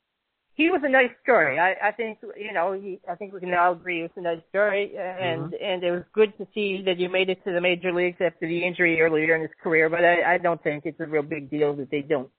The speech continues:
Speaker 1: have him next year. You know, I, I think they can find another left-hander that probably won't cost any more than he did.
Speaker 2: Yeah, and, well, at the very least, all this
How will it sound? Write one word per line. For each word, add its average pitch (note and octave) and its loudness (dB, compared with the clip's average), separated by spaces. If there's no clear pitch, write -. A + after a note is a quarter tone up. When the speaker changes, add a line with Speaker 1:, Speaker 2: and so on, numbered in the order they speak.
Speaker 1:
have D#3+ 2
him C#3 -6
next - -6
year. C3+ -6
You D#3 -10
know, C#3 -2
I, D3+ 0
I F#3 0
think F3+ -10
they F3+ -6
can E3+ -12
find E3+ 2
another E3 -6
left-hander D#3+ -2
that D3 -8
probably F3 0
won't D#3+ -12
cost D#3+ -2
any E3 -12
more D#3+ 0
than D3+ -12
he F#3 -10
did. D#3 -6
Speaker 2:
Yeah, D#3 4
and, D#3+ 2
well, A3 8
at - 4
the A#3+ 4
very D4+ 8
least, F3+ 0
all G3 -4
this D#3+ -2